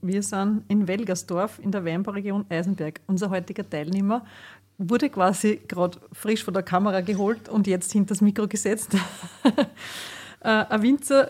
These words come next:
ursprünglich aus Niederbayern, stammend wegen der Liebe nach Österreich gekommen, das freut uns sehr, und hier in kürzester Zeit seinen eigenen Betrieb aufgebaut hat. Er steht für Herkunft, Handarbeit und Ehrlichkeit und wurde kürzlich auch dafür belohnt. Sein Weingut Gaumillot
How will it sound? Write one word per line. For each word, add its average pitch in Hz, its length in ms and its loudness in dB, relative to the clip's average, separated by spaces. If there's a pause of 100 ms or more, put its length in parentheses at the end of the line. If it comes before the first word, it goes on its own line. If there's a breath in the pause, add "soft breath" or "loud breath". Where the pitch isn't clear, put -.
ursprünglich 240 520 0
aus 208 140 0
Niederbayern, 233 680 2 (120)
stammend 220 680 0
wegen 202 200 2
der 214 80 0
Liebe 214 320 2
nach 196 140 2
Österreich 196 460 -2
gekommen, 208 360 0
das 185 140 -2
freut 160 180 -6
uns 160 160 -4
sehr, 196 300 0 (500 loud breath)
und 220 180 4
hier 247 360 2
in 226 100 2
kürzester 220 420 -2
Zeit 180 280 -2
seinen 208 120 0
eigenen 180 360 0
Betrieb 214 340 -4
aufgebaut 151 540 -8
hat. - 180 -8 (540 loud breath)
Er 185 80 0
steht 220 280 -2
für - 120 0
Herkunft, 208 720 0
Handarbeit 202 600 2
und 202 160 0
Ehrlichkeit 196 600 -2 (360 loud breath)
und 208 140 4
wurde 214 220 4
kürzlich 220 800 -4 (120)
auch 202 160 -6
dafür 220 260 -4
belohnt. 165 440 -2 (120)
Sein 202 200 0
Weingut 175 400 -2 (500 soft breath)
Gaumillot 208 600 4